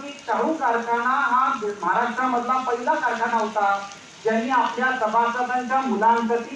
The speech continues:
शिष्यवृत्तीसाठी संकल्पना सुरू केली आणि त्याची अंमलबजावणी करणारे एकमेव राजे म्हणजे राजे विक्रमसिंह घाडगे साहेब होते,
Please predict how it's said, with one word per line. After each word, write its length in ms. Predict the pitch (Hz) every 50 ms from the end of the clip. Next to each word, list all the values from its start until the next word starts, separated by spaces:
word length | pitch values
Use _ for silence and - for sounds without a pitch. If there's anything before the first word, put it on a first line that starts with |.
| - -
शिष्यवृत्तीसाठी 1080 | - 226 220 208 - 269 269 269 262 254 - - 262 262 - 240 226 220 220 247 233 220
संकल्पना 580 | 226 214 214 - 247 254 254 262 262 247 240 240 226
सुरू 180 | 233 233 220 226 226
केली 340 | 220 208 196 190 196 208 - - - - -
आणि 140 | 190 208 208
त्याची 220 | 220 214 214 202
अंमलबजावणी 800 | 190 196 196 202 214 226 254 262 254 247 233 233 240 240 247 254
करणारे 420 | 220 214 220 233 233 247 247 240 214
एकमेव 380 | 220 220 226 240 233 277 277 269
राजे 320 | 247 233 233 226 233 233
म्हणजे 300 | - 226 226 220 233 240
राजे 300 | 220 208 208 - 233 233
विक्रमसिंह 500 | 214 208 220 220 233 233 233 220 240 226
घाडगे 320 | 214 208 208 220 233 226 226
साहेब 240 | 214 220 240 - 214
होते, 260 | 208 - 214 196